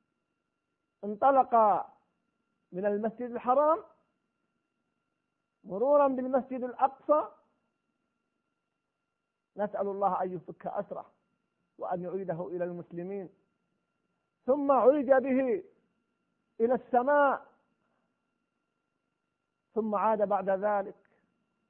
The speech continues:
نجد هذا النظام الدقيق المتناهي، يركب البراق ثم يصل إلى بيت المقدس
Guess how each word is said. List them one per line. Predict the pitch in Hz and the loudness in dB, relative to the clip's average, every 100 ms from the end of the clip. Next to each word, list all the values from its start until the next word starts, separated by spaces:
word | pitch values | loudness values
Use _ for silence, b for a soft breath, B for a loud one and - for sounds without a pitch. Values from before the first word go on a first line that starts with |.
| _ _ _ | _ _ _
نجد | 196 196 196 190 | -12 -12 -8 -8
هذا | 180 202 196 | -4 -4 -4
النظام | 196 190 190 208 202 165 139 - | -8 -10 -8 -8 -6 -8 -12 -12
الدقيق | 202 170 175 208 - 226 196 156 - - | -14 -12 -8 -8 -8 -10 -8 -10 -14 -8
المتناهي، | 226 226 214 220 220 220 226 226 202 202 185 - _ _ _ _ _ _ _ _ _ _ _ _ _ _ - | -8 -6 -10 -10 -10 -10 -8 -8 -8 -10 -12 -16 _ _ _ _ _ _ _ _ _ _ _ _ _ _ -6
يركب | 185 190 190 | -4 -4 -6
البراق | 180 190 208 - _ _ _ _ _ _ _ _ _ _ _ _ _ _ _ _ _ _ | -4 -2 -2 -6 _ _ _ _ _ _ _ _ _ _ _ _ _ _ _ _ _ _
ثم | 143 147 160 | -16 -12 -4
يصل | 196 196 202 | -2 -2 -4
إلى | 196 196 202 | -4 0 0
بيت | 190 202 202 | 0 -4 -6
المقدس | 202 208 - | -6 -6 -8